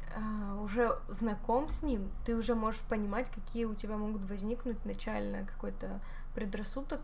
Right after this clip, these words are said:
какой-то к нему с первого взгляда или что-то в этом роде. То есть ты можешь предсказать свои уже мнения, которые уже сформули-, сформулировались ранее, и ты как-то вот их начнешь сравнивать с настоящими,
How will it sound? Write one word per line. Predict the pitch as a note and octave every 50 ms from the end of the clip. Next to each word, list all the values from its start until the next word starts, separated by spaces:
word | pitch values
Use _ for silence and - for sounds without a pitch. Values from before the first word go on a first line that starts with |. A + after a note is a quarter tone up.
| -
какой-то | - G#3 G3+ - G#3+ G#3 G3 A3
к | - - -
нему | A3 G#3 G#3 G3+ G3 G3
с | -
первого | - - G3+ G3 G3 G3+ G3+
взгляда | G3 G3 - G#3+ G#3+ G#3 G3 G3
или | - G#3 G3 G3
что-то | G3 - - - A3 - G#3
в | G#3
этом | G3+ - G3+ G#3
роде. | - G#3+ G#3 G3
То | - G#3+
есть | G3+ - -
ты | B3 A#3+
можешь | A#3 A#3 A#3 A3+ -
предсказать | - A#3+ G3 - - - - A3 G3+ A3+ B3+ C4 -
свои | - - - A3 G#3+ G#3+ G#3+ A3 G#3+ - - - - - - - - -
уже | A3+ G3+ A3+ A3+
мнения, | A3 G#3+ A3 A3+ A#3 A#3 A3 G#3+ G#3 G3+ G3+ G#3 G#3+ -
которые | - A3 A3+ G#3+ G3+ G#3
уже | G#3 G3+ A#3 C4+
сформули-, | C4+ - - D#4 D4 C#4 C4 A#3+ A3 G#3 G#3 G3+ - - - - -
сформулировались | - - - - - A3 G#3+ G#3 G#3 G#3+ G#3 G#3 G#3+ G#3 G3+ G3+ G3+ G3 G3+ - - -
ранее, | G3+ G3+ G3 G3 G3 F#3+ - - - - - - - - - - - -
и | A3+
ты | A3 A#3+ A#3
как-то | A#3+ A#3+ A#3 - - A#3+ A#3 A3+ A3 A3 G#3+ G#3+ - A#3 - - - - - - - -
вот | A3 G3+ - - - - - -
их | - G#3+ - - -
начнешь | A3 G#3 G#3 - A3 G#3+ G#3 -
сравнивать | - - A3+ A3 A3+ A#3+ A#3+ A#3 A3 G#3 G3+
с | - - - G3+ G3+ G3 F#3+
настоящими, | G3 G3+ - - - G#3 G3+ G#3 G#3 G3 - - - G3+ G3 G3 F#3+